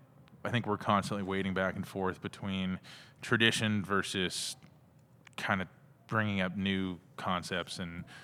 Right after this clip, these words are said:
and new ideas. And, uh, I think a balance is really important. I mean, brewing's been around for so long. I mean, you know, hundreds and thousands of years, w-,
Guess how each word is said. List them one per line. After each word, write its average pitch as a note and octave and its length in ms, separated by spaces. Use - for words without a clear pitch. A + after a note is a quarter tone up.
and F2+ 200
new G2 140
ideas. F#2+ 640
And, E2+ 200
uh, F2 300
I G2 80
think F#3+ 140
a F3 40
balance C3 380
is G#2 120
really A2 180
important. G#2+ 400
I F#2+ 40
mean, F#2 240
brewing's G#2 420
been G2 120
around F#2+ 460
for F#2 140
so G2 240
long. F#2+ 460
I E2+ 60
mean, F2 440
you E2+ 100
know, E2 160
hundreds A2 440
and F2 100
thousands F#2+ 320
of F#2 40
years, A2 220
w-, - 240